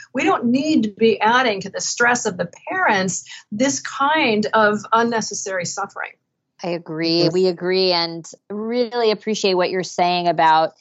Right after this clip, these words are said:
Speaker 2: intuitive eating being fundamental, not just to raising your child to be a person who knows how to eat in a,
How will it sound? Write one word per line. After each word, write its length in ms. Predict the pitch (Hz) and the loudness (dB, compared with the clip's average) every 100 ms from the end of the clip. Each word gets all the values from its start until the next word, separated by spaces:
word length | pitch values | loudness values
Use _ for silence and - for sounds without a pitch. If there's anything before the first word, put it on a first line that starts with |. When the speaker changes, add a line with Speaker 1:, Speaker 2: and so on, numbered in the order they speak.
| _ _ _ | _ _ _
Speaker 2:
intuitive 720 | 185 180 - 226 220 196 170 165 | -8 -6 -6 2 4 4 2 -2
eating 600 | 196 208 202 170 160 156 165 | -4 0 2 0 -2 -8 -4
being 600 | 185 185 180 175 175 175 - - - - _ _ 196 | 0 2 0 -2 -4 -8 -12 -20 -20 -20 _ _ -6
fundamental, 680 | - 226 220 202 202 202 185 | 0 2 2 2 0 -2 0
not 320 | 175 185 - | 2 0 0
just 580 | 190 175 - - - - | 0 0 -2 -12 -14 -6
to 520 | 180 170 165 160 - - | -2 -2 -4 -6 -10 -6
raising 500 | 180 180 185 180 175 | 2 2 2 -2 -2
your 120 | 175 | -4
child 380 | - 190 202 202 - _ | 0 2 2 0 -10 _
to 100 | - | -10
be 120 | 190 | -6
a 60 | 170 | -6
person 460 | - 277 285 294 294 | -4 -4 0 -2 -2
who 220 | - 202 | -6 -2
knows 400 | 196 208 214 214 | 2 4 2 0
how 300 | 208 185 185 | 0 0 0
to 380 | - 190 170 165 _ _ _ _ - | -8 -8 -6 -8 _ _ _ _ -4
eat 520 | 214 196 - - - - | -2 -2 -6 -12 -12 -6
in 160 | 185 175 | -4 0
a, 480 | 170 160 160 160 | 0 2 0 -4